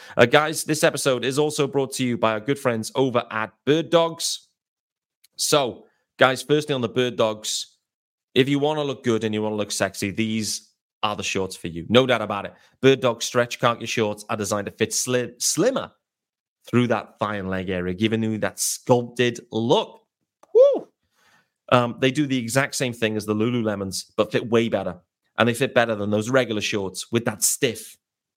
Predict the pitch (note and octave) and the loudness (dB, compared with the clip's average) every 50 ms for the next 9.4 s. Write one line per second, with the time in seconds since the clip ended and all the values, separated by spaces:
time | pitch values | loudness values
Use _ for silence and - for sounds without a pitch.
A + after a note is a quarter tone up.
0 | _ _ _ - G#2+ G#2 G2+ - - G#2+ G2 - - G2+ F#2+ F#2 F#2 - F#2+ F2+ | _ _ _ -4 -2 0 0 0 -2 -4 -6 -4 -6 -8 -8 -8 -4 -2 -2 -2
1 | F2 F2 E2+ E2+ _ _ _ _ _ _ _ _ _ _ _ _ - C3+ C#3+ D3+ | -2 -4 -10 -14 _ _ _ _ _ _ _ _ _ _ _ _ 8 8 8 8
2 | D3 - D#3 D3+ C#3+ A#2 - - - - _ _ _ - A2+ A#2 B2 - - G#2+ | 8 4 0 0 0 -2 -14 -20 -20 -20 _ _ _ -2 -2 -2 -2 -2 -2 -4
3 | B2+ C#3+ D#3 - - - _ _ _ _ _ _ _ _ - A#2 A#2+ A#2 A#2 C3+ | -4 -4 -4 -10 -12 -12 _ _ _ _ _ _ _ _ 4 4 4 6 4 2
4 | D3 D#3+ C3 G#2 - - - - - _ _ _ - D3 C#3+ C#3+ - - C3+ A#2+ | 2 2 0 -4 -6 -6 -6 -8 -10 _ _ _ 8 8 8 8 4 -2 -2 0
5 | - C3 C#3 C#3 - F#2 F2+ F#2 _ _ _ _ _ _ - A2+ A2 G#2+ G#2 G2+ | 0 -2 -2 -2 -4 -8 -8 -10 _ _ _ _ _ _ 2 2 2 2 2 0
6 | A2+ G#2+ F#2 G2+ F#2+ - - B2 A#2 A#2+ A2 G2 A2+ G#2 - - - G2+ G2 F#2 | 0 -2 -2 -6 -10 -2 -2 0 0 0 -4 -4 -6 -6 -6 -2 -2 -2 -2 -2
7 | G2+ F#2+ - - _ _ _ _ _ - A#2 A2 A2 G#2+ - - - A#2+ A#2 - | -6 -8 -8 -8 _ _ _ _ _ 0 0 2 2 0 -4 -4 -2 -2 -2 0
8 | - A#2 A2 A2 - A2 G2 F#2+ F#2 - F2+ F#2 B2 A#2+ - - - D#3 E3+ F3+ | 0 -2 -2 -2 -2 -2 -2 -2 -4 -10 -8 -4 -2 -2 -2 2 2 2 2 2
9 | - - B2 G#2 - - _ _ | 0 -4 -4 -4 -4 -10 _ _